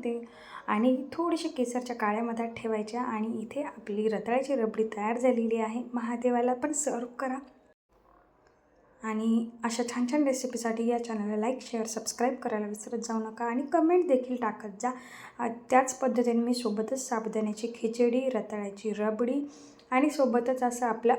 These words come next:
आंबट असं ताक, त्याला तडका दिलेलं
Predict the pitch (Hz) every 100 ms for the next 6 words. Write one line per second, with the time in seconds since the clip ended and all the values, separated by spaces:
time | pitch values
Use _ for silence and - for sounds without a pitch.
0 | 247 226 220 226 262 247 254 247 233 214
1 | 226 - - 220 214 214 202 214 214 214
2 | 214 202